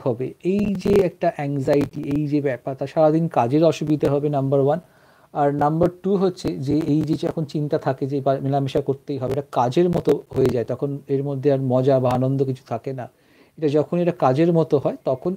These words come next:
ইরেকশনের problem হতে পারে, লিঙ্গ শক্ত হতে অসুবিধে হয়।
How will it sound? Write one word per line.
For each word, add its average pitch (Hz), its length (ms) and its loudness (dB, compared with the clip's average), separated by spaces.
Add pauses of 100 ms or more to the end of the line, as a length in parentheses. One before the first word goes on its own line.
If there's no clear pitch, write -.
ইরেকশনের 160 500 0
problem 120 460 -2
হতে 117 200 -6
পারে, 107 280 -4
লিঙ্গ 131 320 -2
শক্ত - 380 -6
হতে 135 240 -4
অসুবিধে 123 500 -8 (240)
হয়। 110 200 -4